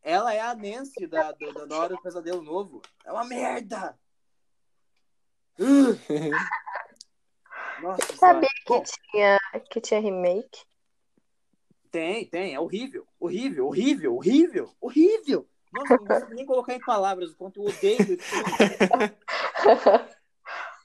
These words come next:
Speaker 1: Bom, é, o, o,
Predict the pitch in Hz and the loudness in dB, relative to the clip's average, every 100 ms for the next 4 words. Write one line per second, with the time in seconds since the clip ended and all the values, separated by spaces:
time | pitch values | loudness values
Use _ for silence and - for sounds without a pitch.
0 | _ _ _ _ _ _ _ _ _ _ | _ _ _ _ _ _ _ _ _ _
1 | _ _ _ _ 151 160 143 _ _ _ | _ _ _ _ _ -10 -10 _ _ _
2 | _ 139 156 151 143 117 104 _ - 143 | _ -12 -8 -8 -8 -10 -16 _ -16 -12
3 | 143 135 - 131 | -8 -8 -10 -12